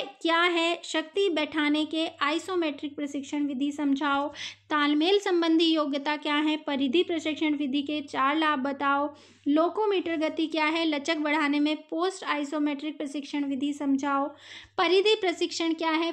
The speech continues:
फॉर्टलेग प्रशिक्षण विधि समझाओ, परिधि प्रशिक्षण क्या है, आइसोमेट्रिक तथा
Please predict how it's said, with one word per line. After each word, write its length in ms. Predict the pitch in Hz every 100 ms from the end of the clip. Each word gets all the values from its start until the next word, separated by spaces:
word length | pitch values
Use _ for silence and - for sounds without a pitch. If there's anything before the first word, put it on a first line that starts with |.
| 330
फॉर्टलेग 520 | 277 277 269 320 339
प्रशिक्षण 480 | 359 311 311 302 302
विधि 280 | 294 269 294
समझाओ, 640 | 285 277 277 285 277 302 - _ _
परिधि 360 | 339 339 381 427
प्रशिक्षण 580 | 427 381 370 302 330 320
क्या 180 | 320 311
है, 180 | 320 320
आइसोमेट्रिक 760 | 277 277 277 302 294 320 349 -
तथा 180 | 294